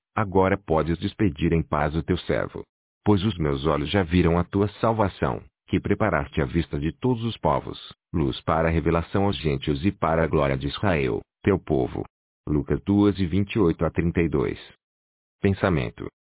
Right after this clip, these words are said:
O presente de Deus para Simeão é verdadeiramente precioso e tocante. Mas ainda Simeão representa a todos de todas as nações,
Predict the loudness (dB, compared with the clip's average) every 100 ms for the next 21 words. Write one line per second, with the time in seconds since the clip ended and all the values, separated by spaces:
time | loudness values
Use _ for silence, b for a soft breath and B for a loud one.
0 | _ -2 2 2 2 -2 -2 -4 0 0
1 | 0 0 -2 -2 -2 2 4 2 2 2
2 | 2 2 2 2 2 0 -2 -4 -4 -4
3 | 0 0 0 -2 -4 -2 -4 -4 -10 -16
4 | _ _ _ 0 0 2 2 2 0 -2
5 | 0 2 2 0 -2 0 2 2 0 0
6 | 0 0 0 -2 -2 0 2 2 2 2
7 | -2 -2 -6 -6